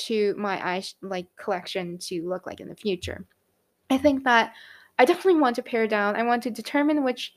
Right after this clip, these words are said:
eye, eye, gosh, uh, mascara I want to keep. And I will use them all, of course. I'll use them up. But I think it's going to be the Tarte one that is Lights, Camera, Lashes.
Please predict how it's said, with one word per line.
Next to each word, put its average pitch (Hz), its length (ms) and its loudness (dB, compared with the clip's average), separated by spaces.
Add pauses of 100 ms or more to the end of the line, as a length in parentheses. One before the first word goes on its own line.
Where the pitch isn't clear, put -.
eye, 202 640 2 (920)
eye, 180 1160 0
gosh, - 380 -4 (180)
uh, 196 200 6
mascara 185 560 0
I 185 100 0
want 185 200 -4
to - 40 -20
keep. - 480 -10 (200)
And 196 500 0
I 196 80 4
will 202 100 8
use 277 300 4
them 294 180 6
all, 214 380 8
of - 160 -6
course. 196 340 2
I'll 196 80 -2
use 226 220 0
them 240 120 -2
up. 196 220 0 (280)
But 196 420 6 (140)
I 196 280 -2
think 269 180 2
it's 294 120 2
going 233 160 0
to 233 80 -2
be 220 80 0
the 208 100 0
Tarte 190 480 0 (960)
one 196 560 6
that 190 180 4
is 190 220 0
Lights, 190 420 0
Camera, 190 360 -6
Lashes. 285 800 2